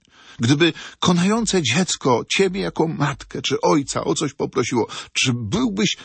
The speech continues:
w stanie, bracie, siostro, odmówić wtedy swojemu dziecku czegokolwiek? Stajesz przy umierającym,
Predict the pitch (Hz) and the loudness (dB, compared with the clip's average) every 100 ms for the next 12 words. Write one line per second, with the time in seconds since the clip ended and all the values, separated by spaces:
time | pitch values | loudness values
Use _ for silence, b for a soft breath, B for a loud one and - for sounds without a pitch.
0 | - - - 185 202 180 117 107 175 160 | -6 -4 -2 0 2 2 2 0 -2 -2
1 | 147 185 - 165 B B - 160 113 135 | 0 0 0 -2 B B 0 0 2 2
2 | 262 226 190 - - 196 180 - 185 190 | 2 0 -4 -6 -2 0 0 0 -2 -2
3 | 170 202 - - 180 180 165 - 170 101 | 0 0 -2 -4 -4 -2 -2 0 -2 -2
4 | 151 - _ _ b b b b - - | -10 -18 _ _ b b b b -6 -2
5 | 214 220 202 180 - - 202 214 196 185 | 0 2 2 2 0 -2 -2 -2 -2 0
6 | 175 185 165 113 - | 2 2 2 0 -2